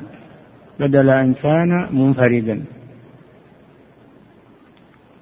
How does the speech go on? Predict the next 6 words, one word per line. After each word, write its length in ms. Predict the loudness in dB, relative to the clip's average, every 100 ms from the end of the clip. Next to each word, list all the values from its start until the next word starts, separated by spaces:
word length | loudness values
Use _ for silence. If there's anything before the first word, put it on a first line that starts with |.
| _ -20 _ -20 _
والدليل 540 | -4 0 2 4 4 4
على 160 | 2
الشفعة 560 | 0 -2 -2 0 2 2
السنة، 580 | 0 0 2 4 0 -6 -14 -20 -20 -20 -20 -20 -20 -20 -20 -20 -20 -20 -20 -20 -20 -20 -20 _ -20 -20 _ -12
السنة 540 | -12 0 4 4 6
النبوية، 680 | 4 4 2 2 2 0